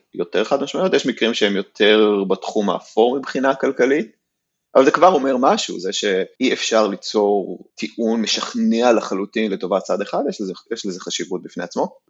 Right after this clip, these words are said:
ובסופו של דבר השופט מחליט. אני חושב שלפעמים, אגב, אם אתה כבר מעלה את זה, זה יוצר אצל אנשים תחושה קצת מבולבלת,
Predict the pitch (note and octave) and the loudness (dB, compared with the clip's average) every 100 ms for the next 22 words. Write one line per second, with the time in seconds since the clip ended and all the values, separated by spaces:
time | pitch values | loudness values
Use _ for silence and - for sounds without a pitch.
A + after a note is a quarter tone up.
0 | _ F#2 G2+ F#2 - C3+ C#3 C3 B2 A#2 | _ -8 -6 -6 -2 0 2 0 0 -2
1 | A2+ - A2+ - D3 - - - C4 - | -2 -4 -4 -2 -4 -4 -4 -2 0 2
2 | F#3 D3 A2+ A2 D#3 A#2+ A#2 C3 A2 G2+ | 0 0 0 0 -2 0 0 2 0 -2
3 | A2 - G#2+ G2 G#2+ F#2+ A#2+ A2 F#2 F#2 | -6 -6 -6 -2 -2 2 2 2 0 -2
4 | F#2+ _ _ _ A2 G#2+ A#2+ B2+ B2 B2 | -2 _ _ _ -12 -8 -4 0 2 2
5 | A#2+ A#2+ A#2+ - C3+ E3 F#3 C3 G#2+ G#2+ | 2 0 -2 -2 2 2 2 -2 -2 -4
6 | - A#2+ B2 - A2 - G2+ G#2 G#2 G2+ | -4 -6 -4 -6 -4 -2 2 4 4 2
7 | - A2 A#2+ G2+ G2 F2 G2 A#2 C3+ | 0 0 0 -4 -4 0 2 2 0